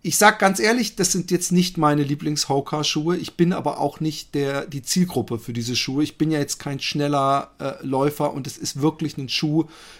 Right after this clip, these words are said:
der fürs schnelle Laufen gemacht ist. Er hat auch so ein bisschen diese klassische, äh, was auch diese Nike-Schuhe haben, dieser Alpha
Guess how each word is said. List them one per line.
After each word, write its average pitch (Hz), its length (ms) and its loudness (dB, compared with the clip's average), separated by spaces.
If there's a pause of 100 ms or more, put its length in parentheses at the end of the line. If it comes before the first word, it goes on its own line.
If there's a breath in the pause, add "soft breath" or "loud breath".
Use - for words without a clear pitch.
(120 loud breath)
der 139 160 2
fürs 135 300 -4
schnelle 147 260 0
Laufen 175 360 2
gemacht 156 280 -2
ist. - 140 -10
Er 147 140 -2
hat 175 140 4
auch 165 100 -6
so - 120 -2
ein 147 80 -6
bisschen 160 300 -2
diese 143 320 -4
klassische, 143 840 -4 (220)
äh, - 40 -14
was 131 140 -8
auch - 140 -12
diese 127 280 -10 (100)
Nike-Schuhe 147 880 -4
haben, 135 380 -4
dieser 120 380 -6
Alpha 139 420 -10